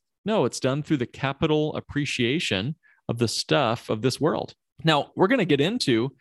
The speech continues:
some of how inflation works and has worked for the last hundred plus years. And we're gonna talk specifically about how Bank on Yourself type whole life policies are impacted by this rising inflationary environment that we all find ourselves in.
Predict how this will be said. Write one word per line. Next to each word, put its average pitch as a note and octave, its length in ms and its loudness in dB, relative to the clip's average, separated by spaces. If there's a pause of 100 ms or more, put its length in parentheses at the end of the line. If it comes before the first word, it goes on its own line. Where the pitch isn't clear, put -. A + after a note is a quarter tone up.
(220)
some - 200 0
of A#3+ 120 -2
how D3+ 180 2
inflation B2 560 -2
works D#3+ 400 -2
and A2 100 -4
has C3 240 -2
worked A#2 380 -2 (100)
for B2 100 -2
the A2+ 80 0
last A#2+ 300 -2
hundred B2+ 400 0 (140)
plus B2+ 280 -2
years. B2+ 460 -2 (460)
And B2+ 120 2
we're F3 80 2
gonna G3+ 160 0
talk - 280 -2
specifically C3 640 0
about A#2 320 -2
how A#2 160 -2
Bank C#3 320 -4
on C3 100 0
Yourself A#2 680 -2
type B2+ 240 -2
whole A#2 160 0
life C3+ 280 -2
policies A2 640 -4 (380)
are B2 200 4
impacted C#3 720 0
by A#2+ 200 2
this A2+ 380 -2
rising A#2 460 0
inflationary A#2+ 600 0
environment A#2 520 -2
that G#2 80 -6
we G#2 100 0
all A2+ 100 2
find C#3+ 280 0
ourselves G#2+ 340 -2
in. - 180 -2